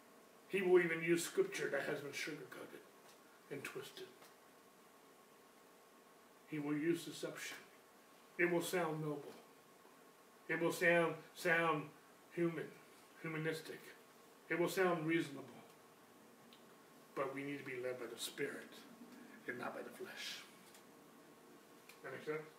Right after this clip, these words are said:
Intellect versus being led by the Spirit of God. One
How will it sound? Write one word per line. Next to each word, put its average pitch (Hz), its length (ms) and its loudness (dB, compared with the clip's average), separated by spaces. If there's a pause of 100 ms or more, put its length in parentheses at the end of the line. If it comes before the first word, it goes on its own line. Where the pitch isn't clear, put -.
(920)
Intellect 156 540 0
versus 143 440 -2
being 143 260 -6
led 143 220 -2
by 127 160 -8
the 120 80 -12
Spirit 127 320 -12
of - 60 -14
God. 123 240 -10 (1600)
One 143 160 2